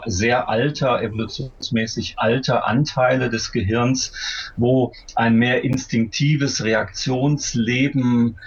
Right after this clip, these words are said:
ähm, geregelt wird, was vielleicht in solchen Momenten, wo man mit dem Tode ringt, äh, ganz uralte, ähm, Überlebensmuster noch nach oben spielt.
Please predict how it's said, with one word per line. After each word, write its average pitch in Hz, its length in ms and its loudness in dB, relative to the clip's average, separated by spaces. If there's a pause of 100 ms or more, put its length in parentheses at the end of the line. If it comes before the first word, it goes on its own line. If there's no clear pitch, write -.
(240)
ähm, 110 1000 0
geregelt 127 600 0
wird, 120 400 0
was 113 240 -2
vielleicht 117 380 -2
in 127 100 -2
solchen 117 600 -2 (380)
Momenten, 113 840 2
wo 113 100 0
man 117 200 2
mit 117 140 0
dem 113 180 -2
Tode 120 440 -2
ringt, 123 580 0
äh, 110 240 0
ganz 131 400 0
uralte, 117 840 0
ähm, 110 400 0
Überlebensmuster 117 1040 0
noch 98 160 -2
nach 98 200 -4
oben 101 220 0
spielt. 104 520 -2